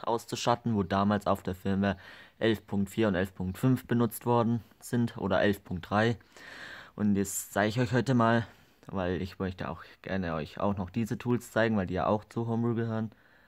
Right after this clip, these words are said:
Ähm, Mathe, Bildschirm ein bisschen heller machen. Ja. Als erstes haben wir mal den Home Launcher. Das ist diese App hier, könnt ihr auch heute noch im Homebrew Browser herunterladen.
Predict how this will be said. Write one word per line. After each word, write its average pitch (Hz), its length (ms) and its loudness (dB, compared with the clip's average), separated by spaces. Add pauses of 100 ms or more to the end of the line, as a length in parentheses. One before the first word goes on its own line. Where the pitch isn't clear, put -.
(360)
Ähm, 85 180 -6
Mathe, 98 300 -4
Bildschirm 90 300 -6
ein - 20 -4
bisschen - 240 -12
heller 110 160 -4
machen. 110 340 -6 (1200)
Ja. 95 140 -6 (1300)
Als 98 200 0
erstes 104 240 -6
haben 107 140 0
wir 90 100 -4
mal 82 120 -2
den 82 160 -8
Home 131 200 2
Launcher. 135 420 2
Das 110 220 0
ist - 320 -4
diese 104 200 0
App 107 180 0
hier, 131 180 4
könnt 110 260 2
ihr 101 140 6
auch 101 160 0
heute 98 240 0
noch 98 160 0
im 98 180 2 (480)
Homebrew 127 260 6
Browser 123 360 6
herunterladen. 127 760 4